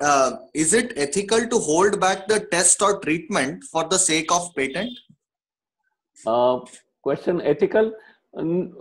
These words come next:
Speaker 2: in a way, uh, it is ethical in the sense so that how do you make it?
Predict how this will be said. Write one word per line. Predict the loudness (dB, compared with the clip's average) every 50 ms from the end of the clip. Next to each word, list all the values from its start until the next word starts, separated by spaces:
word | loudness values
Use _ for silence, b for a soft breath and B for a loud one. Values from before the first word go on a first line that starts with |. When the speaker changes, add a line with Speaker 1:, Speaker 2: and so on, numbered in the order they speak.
| -10 -4
Speaker 2:
in | -2 -2 0
a | 2 4
way, | 6 6 6 6 6 4 2 0 -6 -12 _ _ _ _ _ -12 -6 -2
uh, | 0 4 6 6 6 6 4 2 0 -2 0
it | 0
is | 0 2 4 6
ethical | 4 4 4 0 -2 0 0 0 0
in | -2 -4 -4
the | -6 -4
sense | -4 -2 -2 -2 -4 -6 -8 -12 -20 _ _ _ _ _ _ _
so | -4 -2 2
that | 2 2 2
how | 2 4 4 4 6
do | 6 6 6
you | 6 8 6 6 4 0
make | -2 -2 -2 -2 -2 -2
it? | -4 -4 -4